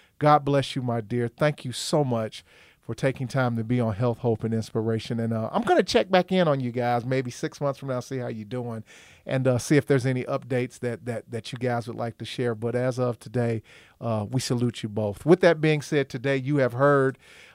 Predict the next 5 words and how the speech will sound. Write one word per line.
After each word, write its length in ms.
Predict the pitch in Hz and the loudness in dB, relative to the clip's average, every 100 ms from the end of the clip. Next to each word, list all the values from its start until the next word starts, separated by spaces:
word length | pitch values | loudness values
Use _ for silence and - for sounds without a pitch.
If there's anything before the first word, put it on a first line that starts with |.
| - | -2
uh, 360 | 135 123 113 - | 2 2 0 -4
from 460 | - 160 147 135 | 2 6 6 4
this 320 | - 139 156 143 | -2 2 2 2
wonderful 640 | 131 156 196 160 151 139 | 4 8 8 6 0 -2
caregiver, 760 | - 143 127 117 117 110 117 | -2 -2 -2 0 -2 -2 -4